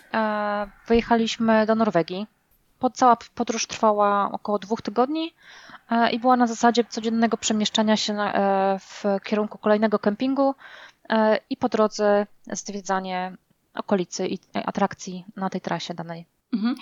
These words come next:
Speaker 2: Jak to ogarnęłaś logistycznie? Czy planowałaś sobie wcześniej jakieś przystanki,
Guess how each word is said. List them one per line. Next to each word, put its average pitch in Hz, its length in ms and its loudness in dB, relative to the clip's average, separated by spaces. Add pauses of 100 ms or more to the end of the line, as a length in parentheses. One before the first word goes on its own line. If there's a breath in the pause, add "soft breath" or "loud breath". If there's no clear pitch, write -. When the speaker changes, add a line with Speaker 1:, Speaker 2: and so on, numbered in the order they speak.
(180 loud breath)
Speaker 2:
Jak 262 160 4
to 214 220 2
ogarnęłaś 196 560 -4
logistycznie? 196 720 -8
Czy - 140 -14
planowałaś 196 460 -6
sobie - 200 -6
wcześniej 196 400 -10
jakieś - 180 -10
przystanki, 240 960 -4